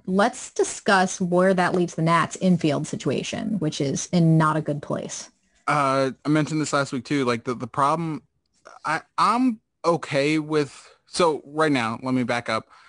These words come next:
Speaker 2: Castro slotted at third, Josh Harrison slotted at second. Not ideal, first and foremost, but I think Josh Harrison will be fine. And I think Castro is gonna be the player we kind of expect. Like,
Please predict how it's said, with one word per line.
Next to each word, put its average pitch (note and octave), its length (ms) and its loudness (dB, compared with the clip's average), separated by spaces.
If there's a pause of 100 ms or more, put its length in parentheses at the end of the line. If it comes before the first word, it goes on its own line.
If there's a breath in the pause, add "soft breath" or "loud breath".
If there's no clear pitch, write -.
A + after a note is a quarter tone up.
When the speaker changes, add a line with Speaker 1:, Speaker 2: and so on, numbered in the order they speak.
(200 soft breath)
Speaker 2:
Castro D3+ 380 0
slotted C#3 380 0
at A#2+ 160 0
third, A#2 280 -2
Josh A#2 300 0
Harrison A2+ 360 -2
slotted A2 360 -2
at F#2 160 -6
second. A#2+ 420 -6 (920)
Not B2 280 2
ideal, C#3 540 -2 (560)
first C3+ 260 0
and C3 120 0
foremost, A2+ 580 0 (120)
but C3+ 340 0
I C3+ 120 0
think A#3+ 240 -4
Josh D3 240 0
Harrison C#3+ 420 -2
will A2 80 -4
be G#2+ 140 -8
fine. C#3 720 -2 (340)
And C3+ 80 -2
I C3+ 80 -2
think C3+ 240 -6 (140)
Castro B2+ 480 -2
is C3+ 100 -2
gonna C3+ 160 -2
be C3 100 0
the A#2+ 60 -2
player A#2+ 460 0
we A2 260 -4
kind B2 220 -4
of G#2+ 100 -6
expect. A#2 460 -6
Like, G#2+ 300 -8